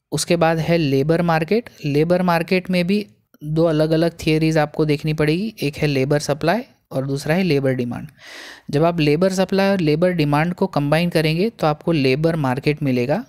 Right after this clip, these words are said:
उसका एक ग्राफ मिलेगा। और फिर लेबर मार्केट और प्रोडक्शन थियरी, इन दोनों का ग्राफ जब आप कंबाइन करेंगे तो आपको ये एग्रीगेट सप्लाई कर्व जो है, जो हमने प्रीवियस स्लाइड में देखा completely वर्टिकल है, वो ऐसा क्यों है वो हमें देखने को मिलेगा।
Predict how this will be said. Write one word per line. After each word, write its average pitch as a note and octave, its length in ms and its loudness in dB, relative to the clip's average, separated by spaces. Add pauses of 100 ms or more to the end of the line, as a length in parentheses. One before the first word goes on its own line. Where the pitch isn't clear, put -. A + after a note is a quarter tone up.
(120)
उसका C3+ 240 -2
एक D#3+ 120 -2
ग्राफ C3+ 320 -2
मिलेगा। C#3 380 -2 (800)
और C3+ 120 0
फिर F3 320 0 (320)
लेबर D#3 380 2
मार्केट G3 440 2
और G#3 100 2
प्रोडक्शन F#3 540 2
थियरी, D#3 320 0
इन E3+ 300 0
दोनों F#3+ 220 2
का G3 140 2
ग्राफ E3 320 0
जब E3+ 200 2
आप D#3+ 160 0
कंबाइन D3 380 0
करेंगे D3+ 400 0
तो G3 160 -4
आपको D#3+ 320 0
ये D#3+ 160 2
एग्रीगेट D#3 460 0
सप्लाई D#3 380 0
कर्व D3+ 260 0
जो D3 140 2
है, C3 220 -4 (520)
जो C#3 120 0
हमने D3+ 240 0
प्रीवियस D3 400 0
स्लाइड D3 240 0
में D3+ 120 0
देखा D3+ 240 0 (220)
completely D3 420 0
वर्टिकल C3+ 440 0
है, D#3+ 180 -4 (400)
वो D3+ 100 2
ऐसा D#3+ 180 0
क्यों F#3+ 320 0
है F#3 180 0 (440)
वो E3+ 120 0
हमें E3 400 0
देखने C3+ 320 -2
को C3 80 -4
मिलेगा। B2+ 400 -6